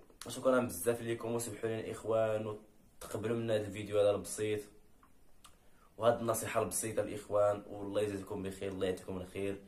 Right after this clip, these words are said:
والله يخلي لكم وليداتكم ان شاء الله، وتشوفوهم، تشوفوهم كما بغيتوا. وهاد الشعب الله يدخل عليهم بالصحه والسلامه، وموراها رمضان حتى هو ان شاء الله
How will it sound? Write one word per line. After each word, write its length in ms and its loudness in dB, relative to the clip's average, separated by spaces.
والله 240 2
يخلي 320 2
لكم 180 -6
وليداتكم 420 -4
ان 60 -8
شاء 180 -6
الله، 140 2
وتشوفوهم، 420 -4
تشوفوهم 400 -4
كما 460 -4
بغيتوا. 600 -6
وهاد 580 0
الشعب 300 0
الله 220 2
يدخل 260 -2
عليهم 140 0
بالصحه 320 -6
والسلامه، 640 -2
وموراها 480 2
رمضان 400 0
حتى 260 0
هو 280 0
ان 140 -4
شاء 240 -6
الله 480 2